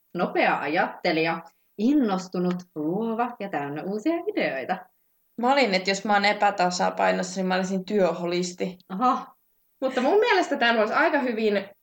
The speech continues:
Speaker 3: mä kohta kerron mikä mä olin, mut mun mielestä tän voisi hyvin, tota, kuvata silleen, että ihan kuin horoskooppia lukis.
Speaker 1: Siis joo.
Speaker 3: Minähän itse taas tein testin, tein useammankin testin, näitähän löytyy.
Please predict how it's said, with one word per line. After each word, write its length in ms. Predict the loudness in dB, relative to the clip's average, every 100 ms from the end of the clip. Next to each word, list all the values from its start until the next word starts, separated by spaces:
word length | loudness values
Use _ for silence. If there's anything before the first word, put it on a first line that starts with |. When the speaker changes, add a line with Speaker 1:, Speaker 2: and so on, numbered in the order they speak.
| _ -4
Speaker 3:
mä 180 | -2 -2
kohta 240 | -4 -4
kerron 280 | -2 -2 -4
mikä 200 | -4 0
mä 200 | 0 2
olin, 460 | 0 0 -2 -4 _ _ -14 -10
mut 120 | -4
mun 160 | 0
mielestä 240 | 0 0 -2
tän 100 | -4
voisi 240 | -4 -4
hyvin, 320 | -6 -6 -10 -16 _ _ _ _
tota, 420 | -8 -4 -4 -4 -12 _ -6
kuvata 340 | 0 2 0 -2
silleen, 360 | -4 -2 0 -2
että 160 | -4 -12 _ -10
ihan 120 | -6
kuin 120 | -2
horoskooppia 680 | 0 0 0 -4 -4 -4 -2
lukis. 540 | -2 0 0 -2 -6 -12
Speaker 1:
Siis 180 | -12 -6
joo. 400 | -6 -4 -8 -12 _
Speaker 3:
Minähän 440 | 0 4 4 4 2
itse 340 | -2 -2 -4 0
taas 480 | 0 0 -2 -12 _ _ _ _
tein 440 | 0 0 0 -4 -8 -4
testin, 640 | -2 -2 -6 -4 -2 -4 -6
tein 260 | -4 -4 -4
useammankin 960 | -8 -8 -4 -2 -2 -2 -4 -4 -4 -2
testin, 440 | -4 -6 -8 -4
näitähän 480 | -4 -4 -6 -10 -6
löytyy. 680 | -2 0 -2 -2 -2 -2